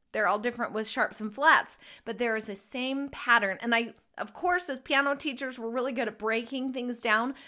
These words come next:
and I teach it in a simple way. So even though I've had classical training, this is not gonna be a college level theory class, okay? This is how to teach it so it is accessible for you and your students. And then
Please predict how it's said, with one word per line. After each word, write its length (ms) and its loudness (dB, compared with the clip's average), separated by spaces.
and 80 -6
I 100 -2
teach 320 -6
it 140 -4
in 80 -6
a 80 -4
simple 540 -4
way. 480 0
So 200 -2
even 220 -2
though 100 4
I've 160 6
had 300 2
classical 500 0
training, 400 -2
this 180 -2
is 140 -8
not 400 4
gonna 220 2
be 480 -4
a 100 4
college 480 4
level 300 2
theory 340 -4
class, 420 0
okay? 480 -2
This 200 -4
is 100 -6
how 380 4
to 120 -2
teach 360 -6
it 240 -2
so 240 0
it 140 4
is 140 2
accessible 580 -2
for 180 -4
you 380 0
and 300 0
your 100 0
students. 500 -8
And 220 -2
then 320 4